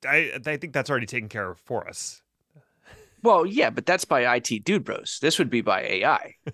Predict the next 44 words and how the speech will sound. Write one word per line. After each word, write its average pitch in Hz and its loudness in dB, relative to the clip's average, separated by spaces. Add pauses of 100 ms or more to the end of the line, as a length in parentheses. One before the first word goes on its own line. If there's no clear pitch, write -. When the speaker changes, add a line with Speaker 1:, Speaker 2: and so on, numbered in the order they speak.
(800)
Speaker 1:
But 156 -2
you 160 -6
repeat 113 -4
Speaker 2:
We've 240 4
Speaker 1:
yourself. 214 4
Speaker 2:
always 233 8
wanted 208 6
to 139 6
put 160 2
the 135 2
I 151 4
T 143 0
Dude 151 -2
Bros 104 -2
out 117 2
of 90 -12
business. - -2 (180)
Speaker 1:
Okay, 127 -4
well, 110 -8
that's 110 -2
fair. - -16 (160)
Yes. - -14 (1600)
And 175 0
yet, 226 2 (320)
despite 185 2
all 160 8
of 113 -4
this, - -8 (500)
all 156 6
the 120 -4
angry 131 0
things 120 -4
that 107 -2
I 113 2
said 107 -4
into 101 -6
a 101 -4
microphone 101 -6
that 92 -8
clearly 131 0
some 110 -6
people 104 -10
listened 95 -12
to 85 -14